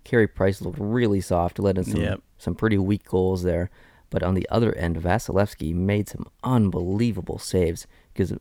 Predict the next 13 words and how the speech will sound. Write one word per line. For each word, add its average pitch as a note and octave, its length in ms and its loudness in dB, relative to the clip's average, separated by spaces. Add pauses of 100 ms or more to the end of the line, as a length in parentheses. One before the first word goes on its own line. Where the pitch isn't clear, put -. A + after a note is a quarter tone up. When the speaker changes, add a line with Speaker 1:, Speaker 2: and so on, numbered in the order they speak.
Speaker 1:
uh, F2 140 -2
Montreal F#2+ 380 2
was F#2+ 80 -4
just - 320 -6 (380)
onslaughting F#2+ 580 2
them F#2 140 2
in F2+ 80 0
the F2+ 60 -2
first F#2 260 -2
period. D#2+ 380 -2 (380)
Uh, D2 240 0
and F2 220 -2
he, G#2 240 0